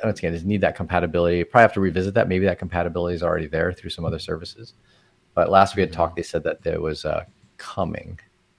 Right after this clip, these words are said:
Speaker 1: but not there yet.
Speaker 2: Yeah, I believe they might be. I saw some, I, I don't wanna spill potential news or whatever that,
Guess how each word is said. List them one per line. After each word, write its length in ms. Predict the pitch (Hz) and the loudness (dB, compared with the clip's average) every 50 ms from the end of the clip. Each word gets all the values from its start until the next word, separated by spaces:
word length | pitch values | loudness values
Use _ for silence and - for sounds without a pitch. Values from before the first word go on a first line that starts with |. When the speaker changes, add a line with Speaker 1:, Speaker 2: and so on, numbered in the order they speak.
| _ - | _ -6
Speaker 1:
but 180 | 87 87 - | -6 -6 -4
not 260 | 87 82 80 78 - - | -4 -6 -6 -6 -8 -8
there 200 | - - - - | -10 -8 -8 -10
yet. 180 | - - - 101 | -14 -16 -18 -16
Speaker 2:
Yeah, 480 | 95 87 87 92 92 87 82 80 73 - - - | -18 -12 -8 -6 -6 -4 -4 -6 -8 -10 -12 -12
I 100 | - 95 98 | -10 -10 -10
believe 1120 | 85 - - 107 104 98 95 90 85 92 104 104 110 120 123 135 147 143 135 - - - _ - | -10 -10 -10 -10 -10 -10 -10 -14 -12 -10 -10 -10 -10 -10 -12 -12 -14 -14 -16 -20 -20 -20 _ -10
they 140 | 113 107 98 | -8 -8 -8
might 360 | 92 92 92 95 92 92 - | -6 -8 -8 -8 -10 -14 -14
be. 400 | - 98 92 90 90 87 87 - - - - - - - - - _ | -12 -10 -8 -8 -8 -8 -10 -10 -12 -14 -14 -16 -16 -18 -20 -20 _
I 60 | - 104 | -12 -12
saw 360 | - - - - 104 98 101 | -10 -10 -8 -6 -6 -6 -6
some, 540 | - - 110 101 95 92 90 87 87 85 - _ _ _ _ _ _ _ _ - - | -6 -6 -6 -6 -6 -6 -6 -8 -8 -10 -14 _ _ _ _ _ _ _ _ -20 -18
I, 360 | - 82 - - 65 - 85 | -18 -18 -18 -18 -18 -12 -10
I 20 | 90 | -8
don't 100 | 85 78 | -8 -8
wanna 260 | 76 73 71 67 - - | -8 -8 -10 -10 -12 -14
spill 400 | - - - - 87 80 78 78 | -14 -14 -8 -6 -6 -6 -6 -8
potential 640 | - - 82 - - 80 76 - 82 76 71 71 - _ _ _ _ _ _ | -10 -12 -18 -14 -12 -12 -12 -12 -12 -14 -14 -14 -18 _ _ _ _ _ _
news 300 | 71 71 69 69 67 73 | -18 -16 -16 -16 -16 -16
or 60 | 78 | -16
whatever 480 | 71 69 73 67 67 65 - 67 64 65 | -14 -14 -12 -12 -12 -12 -12 -14 -14 -14
that, 180 | 67 67 67 - | -14 -16 -16 -16